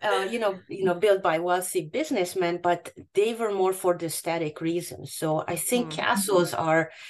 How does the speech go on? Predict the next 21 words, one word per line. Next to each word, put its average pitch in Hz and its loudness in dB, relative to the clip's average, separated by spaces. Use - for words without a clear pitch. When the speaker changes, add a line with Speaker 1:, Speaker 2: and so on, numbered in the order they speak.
Speaker 1:
just 190 2
something 220 2
we've 180 2
all, 185 -2
we've 170 -2
been 208 2
fascinated, 196 -4
and 175 -2
we 180 2
always 175 -2
will 127 -4
be 107 -6
fascinated 120 -10
by. 123 -8
Speaker 2:
My 202 4
exposure 175 4
to 160 0
castles 165 -2
has 160 -4
been 165 0
Disney. 175 0